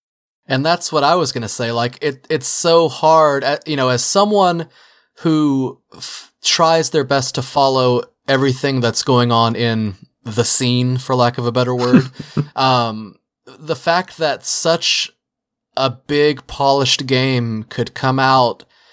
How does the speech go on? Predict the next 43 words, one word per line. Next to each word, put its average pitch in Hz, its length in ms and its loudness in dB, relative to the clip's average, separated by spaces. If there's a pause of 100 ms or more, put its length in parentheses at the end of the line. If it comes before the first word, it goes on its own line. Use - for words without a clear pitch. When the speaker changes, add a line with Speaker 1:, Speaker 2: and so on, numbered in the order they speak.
(500)
Speaker 1:
and 131 280 -4
I 143 180 2
have, 131 320 -4
like, 117 180 -6
no 135 440 -2
idea 127 600 -2
about 165 300 2
it, 185 140 -6
like, 135 340 -2 (760)
I 143 60 0
couldn't 180 300 -2
wrap 165 240 0
my 147 140 0
head 170 260 -2
around 104 380 -2
it. 104 60 -8
Like, 120 200 -4
how 170 380 2
is 131 220 -4
this 143 200 -4
game 143 240 -2
existing 113 880 -4 (560)
at 131 160 0
this - 280 0
moment? 139 540 0
And 120 180 -8
I 127 140 2
had 123 220 -2
never 131 300 -2
heard, 139 360 0 (480)
'cause 165 220 2
you, 202 140 -2 (140)
this 202 280 0
had 196 160 -2
to 151 80 -8
take 139 180 -6
a 123 60 -2
long 143 240 2
time 160 240 -4
to 127 60 -10
develop. 113 440 -2
I 107 60 -2
mean, 110 240 -6